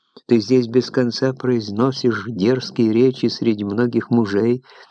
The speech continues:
никакого не зная страха. Вино ли тебе помутило рассудок? Всегда ли ум такой у тебя, что на ветер слова ты бросаешь?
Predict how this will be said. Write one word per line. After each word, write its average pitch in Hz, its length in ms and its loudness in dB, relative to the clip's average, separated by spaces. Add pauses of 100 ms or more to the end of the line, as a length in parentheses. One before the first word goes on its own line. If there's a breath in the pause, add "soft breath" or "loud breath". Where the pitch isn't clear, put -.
(180 loud breath)
никакого 123 680 2
не 120 160 0
зная 107 400 -2
страха. 104 840 -6 (1400)
Вино 104 540 0
ли 151 160 -2
тебе 143 300 0
помутило 139 560 0
рассудок? 135 720 0 (460 loud breath)
Всегда 120 560 0
ли 160 160 2
ум 147 340 0
такой 139 340 4
у 120 60 0
тебя, 117 600 -2
что - 260 -4
на 110 120 2
ветер 107 380 0
слова 104 320 -2
ты 104 140 -2
бросаешь? 104 800 -6